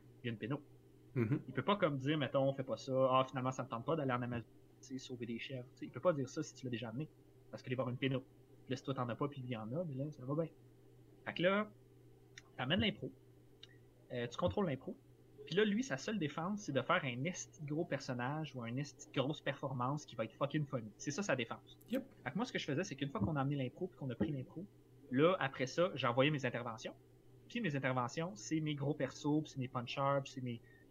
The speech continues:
Speaker 1: mes grosses affaires. Tu sais, là, on arrive en Amazonie, finalement, il y a un gardien de la porte en Amazonie, j'amène tout de suite mon joueur,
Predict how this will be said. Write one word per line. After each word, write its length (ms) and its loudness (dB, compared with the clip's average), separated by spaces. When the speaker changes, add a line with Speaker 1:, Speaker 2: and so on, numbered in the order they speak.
Speaker 1:
mes 120 2
grosses 260 4
affaires. 320 4
Tu 160 2
sais, 60 4
là, 80 6
on 160 2
arrive 180 4
en 80 4
Amazonie, 600 0
finalement, 320 0
il 80 2
y 40 4
a 40 4
un 80 2
gardien 400 0
de 60 0
la 100 0
porte 200 -4
en 80 -4
Amazonie, 540 -2
j'amène 320 2
tout 80 -6
de 60 -8
suite 160 -4
mon 180 2
joueur, 340 4